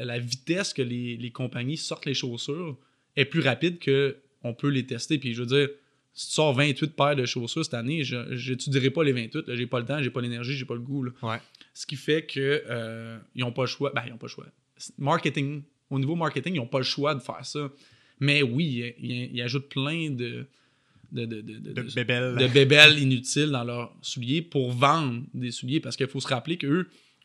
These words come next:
Speaker 1: leur but, c'est pas nécessairement de, de, de, de, de sauver des pathologies ou autre. Oui, c'est vendeur de dire que la chaussure va te prévenir des pathologies, mais ce qu'ils veulent surtout, c'est vendre des chaussures.
Speaker 2: Exact.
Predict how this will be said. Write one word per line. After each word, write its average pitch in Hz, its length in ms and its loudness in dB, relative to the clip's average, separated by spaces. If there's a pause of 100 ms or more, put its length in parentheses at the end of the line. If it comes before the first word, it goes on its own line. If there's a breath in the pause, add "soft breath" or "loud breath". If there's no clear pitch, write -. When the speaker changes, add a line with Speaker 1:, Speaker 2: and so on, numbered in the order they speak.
Speaker 1:
leur 123 260 0
but, 175 320 -4 (360 soft breath)
c'est - 100 -16
pas 165 100 2
nécessairement 139 460 2
de, 123 340 -2 (260)
de, 120 140 -10
de, 113 140 -14
de, - 180 -16
de - 180 -16
sauver 131 380 2
des 143 120 2
pathologies 123 520 -4
ou 123 100 -2
autre. 139 200 -2
Oui, 170 260 0 (220)
c'est 139 140 0
vendeur 123 420 2
de 123 80 -2
dire 135 200 0
que 135 40 -8
la 127 100 -2
chaussure 131 400 -6
va 123 100 -4
te - 60 -18
prévenir 127 280 -6
des 131 80 -4
pathologies, 131 520 -4
mais 131 100 -4
ce - 80 -12
qu'ils 131 120 -8
veulent 147 100 2
surtout, 160 380 -4 (400 soft breath)
c'est - 180 2
vendre 123 580 2
des 123 120 -4
chaussures. 131 480 -4
Speaker 2:
Exact. 104 380 -8